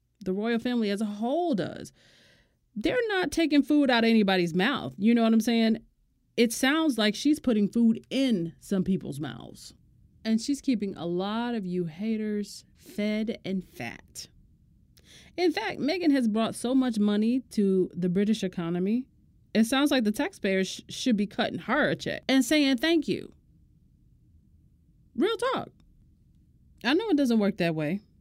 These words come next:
but pay my fucking Duchess. She deserves it.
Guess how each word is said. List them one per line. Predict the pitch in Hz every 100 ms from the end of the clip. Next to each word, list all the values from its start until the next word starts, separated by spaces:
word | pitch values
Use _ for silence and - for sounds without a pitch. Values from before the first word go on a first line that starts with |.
| _ _ _ _ _ _ _ _ _ _ -
but | 165 185
pay | - 196 208
my | 190 180
fucking | 190 175 175
Duchess. | 170 175 - 165 160
She | - 202
deserves | 185 185 202 202 175
it. | 160 -